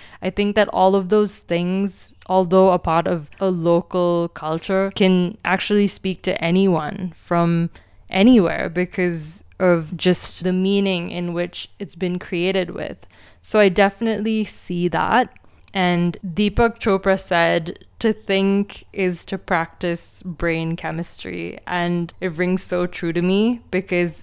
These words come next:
I definitely feel so. Our material body is a representation of our cosmic body. And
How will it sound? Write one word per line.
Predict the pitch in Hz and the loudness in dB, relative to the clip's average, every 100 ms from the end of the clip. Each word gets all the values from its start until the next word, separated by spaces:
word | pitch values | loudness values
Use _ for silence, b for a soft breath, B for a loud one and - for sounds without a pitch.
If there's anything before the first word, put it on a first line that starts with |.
| - - | -14 -4
I | 185 | 0
definitely | 185 190 202 208 190 196 | 2 0 2 -2 0 -2
feel | 202 196 202 | -2 -4 -4
so. | 202 - - - | -6 -8 -8 -6
Our | 165 175 180 180 185 | -4 0 2 2 0
material | 190 196 190 - 185 190 185 | -4 -4 -4 -8 -4 -2 -2
body | 175 160 156 160 170 165 160 | -4 -4 -4 -4 -6 -6 -10
is | - 165 160 147 - | -6 -6 -6 -10 -4
a | 175 | 0
representation | 165 170 185 165 170 - 156 - 160 156 160 | 0 0 0 2 0 0 -6 -4 -4 -2 -2
of | 160 156 147 - | -2 -2 -4 -6
our | 165 151 151 151 156 - | -2 0 0 -2 -8 -6
cosmic | 165 170 - 165 - | 0 0 0 -8 -6
body. | 160 165 - - - b b b b | -8 -6 -8 -12 -14 b b b b
And | 190 180 170 170 165 - | 0 2 2 2 0 -4